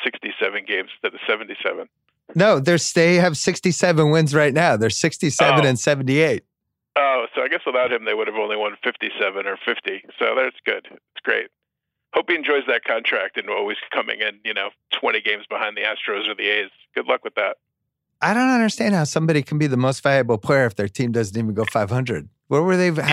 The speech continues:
Speaker 1: I don't
Speaker 2: they?
Speaker 1: get that either.
Speaker 2: What, what was their value? That, that, that the team, instead of sucking really hard, just sucked?
Speaker 1: Right.
Speaker 2: It's
Speaker 1: Just
Speaker 2: like,
Speaker 1: was
Speaker 2: "Man, if we didn't
Speaker 1: mediocre.
Speaker 2: have Trout, man, we just would have sucked."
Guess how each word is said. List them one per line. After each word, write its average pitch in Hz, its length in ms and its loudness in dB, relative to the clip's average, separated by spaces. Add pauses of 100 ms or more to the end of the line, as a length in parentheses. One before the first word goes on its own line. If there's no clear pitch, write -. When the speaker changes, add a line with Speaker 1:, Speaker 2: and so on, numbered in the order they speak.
Speaker 1:
I 185 40 6
don't 196 100 6
Speaker 2:
they? 185 140 4
Speaker 1:
get 160 100 -6
that 110 160 -2
either. 107 340 -2
Speaker 2:
What, 180 220 4
what 180 180 2
was 185 180 0
their 196 140 4
value? 160 600 2
That, 135 220 2
that, 139 200 0
that 139 180 2
the 127 100 0
team, 156 340 0
instead 135 320 2
of 113 280 0 (920)
sucking 175 800 0 (640)
really 143 480 4
hard, 170 600 4
just - 460 0
sucked? 139 240 2
Speaker 1:
Right. 120 100 6 (720)
Speaker 2:
It's - 100 0
Speaker 1:
Just - 40 4
Speaker 2:
like, 131 80 4
Speaker 1:
was 135 60 4
Speaker 2:
"Man, 143 280 4
if 113 120 2
we 139 60 4
didn't 139 40 4
Speaker 1:
mediocre. 175 120 6
Speaker 2:
have 147 100 4
Trout, 135 440 2
man, 113 260 2
we 123 120 2
just 123 240 -2
would 123 140 0
have 98 80 -4
sucked." - 480 -2